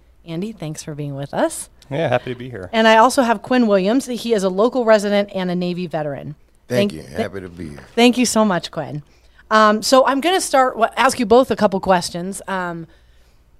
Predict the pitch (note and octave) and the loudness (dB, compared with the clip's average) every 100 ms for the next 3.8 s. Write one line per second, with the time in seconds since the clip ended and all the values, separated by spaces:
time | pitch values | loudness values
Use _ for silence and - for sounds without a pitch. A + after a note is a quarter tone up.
0 | _ - A3+ G#3+ G#3 G3+ G#3 G#3 G3 F#3+ | _ -2 2 2 4 2 2 4 6 6
1 | F3+ F3+ F#3+ F3 - G3 G3 F#3 F3+ E3+ | 4 0 -2 -6 -6 -2 -2 -2 -6 -6
2 | D#3+ F#3 - D#3+ F3 - F#3 F#3 F#3 G#3 | -4 -6 -8 -8 -6 -4 -4 -4 -6 -4
3 | A3 A3 G#3+ _ - D4 D4 | -2 -2 -4 _ -4 -4 -4